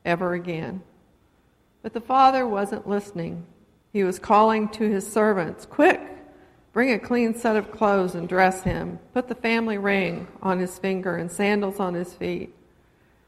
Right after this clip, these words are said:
Then get a grain-fed heifer and roast it. We're going to feast. We're going to have a wonderful time.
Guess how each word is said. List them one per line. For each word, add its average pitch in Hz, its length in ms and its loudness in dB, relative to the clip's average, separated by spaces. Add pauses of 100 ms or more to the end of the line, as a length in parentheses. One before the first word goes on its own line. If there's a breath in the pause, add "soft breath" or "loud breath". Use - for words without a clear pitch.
(160 soft breath)
Then 247 260 4
get 269 140 2
a 240 60 4
grain-fed 220 640 2
heifer 196 480 0
and 170 100 -6
roast 175 380 -2
it. - 220 -4 (520)
We're 180 80 -8
going 220 320 2
to 190 60 -2
feast. - 640 -2 (680)
We're 185 80 -6
going 226 280 4
to 208 60 2
have 202 240 6
a 170 100 -2
wonderful 180 600 0
time. 160 500 -8